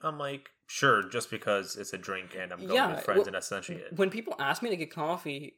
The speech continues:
Speaker 2: it doesn't immediately in my head mean I'm gonna get something
Speaker 1: Yeah.
Speaker 2: caffeinated. I
Speaker 1: It's
Speaker 2: just
Speaker 1: just,
Speaker 2: gonna get
Speaker 1: "Ah, it's a
Speaker 2: something.
Speaker 1: drink. Maybe
Speaker 2: Yeah,
Speaker 1: I'll
Speaker 2: like a
Speaker 1: get it
Speaker 2: drink.
Speaker 1: flavored or something,"
Speaker 2: Right.
Speaker 1: you know?
Speaker 2: And
Speaker 1: And we went to a bunch of, like, coffee shops recently. Like, uh, we,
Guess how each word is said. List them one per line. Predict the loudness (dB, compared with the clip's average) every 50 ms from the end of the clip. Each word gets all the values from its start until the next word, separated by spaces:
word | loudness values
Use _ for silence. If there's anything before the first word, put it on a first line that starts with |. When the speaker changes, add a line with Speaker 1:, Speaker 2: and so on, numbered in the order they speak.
| _ -8
Speaker 2:
it | -6 -4 0
doesn't | 0 0 0 0
immediately | 0 0 0 0 0 0 0 0 0 0 0 0 -2 -4 -6 -10 _ -6
in | -2 2
my | 2 2
head | 4 2 0 0
mean | 0 0 -2 -2 -2
I'm | -4 -4
gonna | -4 -6 -6
get | -4 0 2 2 2 0 -2 _ _ _ _ _ _ _ _ _ _ _
something | -6 -6 -4 -2 -2 -2 0
Speaker 1:
Yeah. | 0 2 6
Speaker 2:
caffeinated. | 8 8 8 8 6 4 4 4 2 2 2 2
I | 4 4
Speaker 1:
It's | 4 6
Speaker 2:
just | 6 8
Speaker 1:
just, | 8 8 8 8
Speaker 2:
gonna | 8
get | 10 10
Speaker 1:
"Ah, | 10
it's | 10 8
a | 6 4
Speaker 2:
something. | 2 4
Speaker 1:
drink. | 6 6 6 6 4 4
Maybe | 4 6
Speaker 2:
Yeah, | 8 8
Speaker 1:
I'll | 8
Speaker 2:
like | 8 8
a | 6
Speaker 1:
get | 6 6
it |
Speaker 2:
drink. | 4 2 4 6
Speaker 1:
flavored | 8 8 8 6 4 0 0 0
or | -2 -4 -4 -4 -2 0
something," | 2 4 4 4 2 0
Speaker 2:
Right. | -2
Speaker 1:
you | -4
know? | -6 -6 -8 -8 -8 -4 0
Speaker 2:
And | 0 0 0 -2 -4 -8 _ _ _ _ _
Speaker 1:
And | 6 6 8
we | 8
went | 8 8 6 6
to | 6
a | 4
bunch | 4 4 2 4
of, | 4 4
like, | 4 4 4
coffee | 6 4 4 4 2
shops | 2 2 2 2 2
recently. | -4 -6 -4 -6 -6 -4 -4 -4
Like, | -4 -4 -4 -6 -10 -12 -8 -4 -2
uh, | 2
we, | 4 4 4 2 0 -4